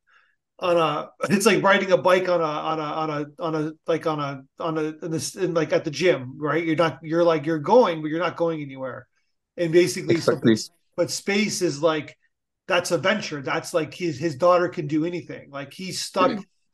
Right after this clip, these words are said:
Speaker 1: as a, he's stuck as a bus driver, but perhaps his daughter can go to space, I guess.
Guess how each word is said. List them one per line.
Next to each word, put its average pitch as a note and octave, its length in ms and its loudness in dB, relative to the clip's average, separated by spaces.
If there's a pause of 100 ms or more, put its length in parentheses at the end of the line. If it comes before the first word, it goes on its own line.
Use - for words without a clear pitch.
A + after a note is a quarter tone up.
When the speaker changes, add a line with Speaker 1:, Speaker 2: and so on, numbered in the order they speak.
(220)
Speaker 1:
as D#3+ 220 -4
a, D#3 180 -2
he's F3+ 300 -10
stuck F#3 320 0
as D3+ 140 4
a D3 60 -4
bus G3+ 280 0
driver, D3+ 340 -2
but C#3+ 220 -8
perhaps D#3+ 380 -2
his C#3 140 -10
daughter E3 340 2
can D3+ 180 -12
go C#3 140 -10
to B2 100 -14
space, C3+ 400 -10
I B2+ 60 -14
guess. - 460 -18